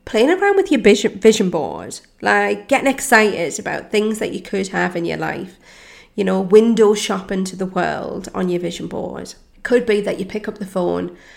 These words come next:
and you check in with a friend. All of these things could help you break state so that you don't allow the anxiety to wash over you.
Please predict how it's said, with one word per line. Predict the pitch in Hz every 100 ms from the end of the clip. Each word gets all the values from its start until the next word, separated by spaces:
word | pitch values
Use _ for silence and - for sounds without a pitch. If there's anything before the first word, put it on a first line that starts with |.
| - -
and | 185
you | 180
check | 185 202 196
in | 185 190
with | 185
a | 185
friend. | 175 151 160 - - - _ _ _ - _ -
All | 254 269
of | 285
these | 285 240 -
things | 220 196 - 147 339 - _ _ _ -
could | 220
help | - 196 202 214
you | 202
break | 196 190 190 185
state | - - - - 311 - - _ _ _ _ _ _ _ _ _ -
so | -
that | 208 196
you | 208
don't | 190 196 190
allow | 190 190 170 170 196
the | 220
anxiety | 196 185 190 165 165 170 -
to | -
wash | - 185
over | - - -
you. | - -